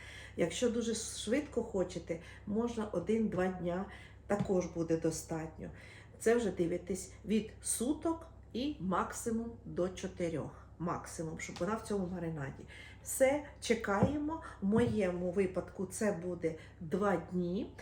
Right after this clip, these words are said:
І через два дні ми з вами зустрінемось. Не бійтеся, нічого з нею не буде. І подивимося, і будемо продовжувати далі. Пройшло в нас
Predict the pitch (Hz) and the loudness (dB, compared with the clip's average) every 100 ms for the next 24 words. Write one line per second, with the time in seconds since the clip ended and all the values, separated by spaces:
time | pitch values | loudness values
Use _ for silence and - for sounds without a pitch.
0 | - - 240 - 208 190 175 175 165 156 | -14 -2 -2 2 2 2 -2 0 0 2
1 | 185 214 349 - - - 190 185 180 175 | 0 0 -2 -8 -14 -2 2 2 2 0
2 | 165 165 165 - 165 185 220 277 320 - | 0 0 -2 -2 -2 0 -2 -2 -4 -8
3 | - 202 254 202 196 - 208 185 202 208 | 0 4 4 2 -2 -4 -2 0 -2 2
4 | 254 214 196 175 175 165 165 180 185 277 | 2 2 2 0 0 -2 -4 -2 2 0
5 | 339 - - - - - 359 480 - - | 0 -10 -16 -18 -16 -4 0 0 -2 -2
6 | - 220 220 214 - 233 - 196 247 330 | 0 2 0 -2 -4 -6 -6 -2 -2 -2
7 | 330 320 285 311 302 277 262 254 247 240 | -2 -2 0 0 0 0 -2 2 2 2
8 | 240 - - - - - - - - - | 0 -4 -16 -16 -16 -16 -16 -16 -8 4
9 | 240 254 254 226 202 151 - | 6 6 2 2 2 -2 -4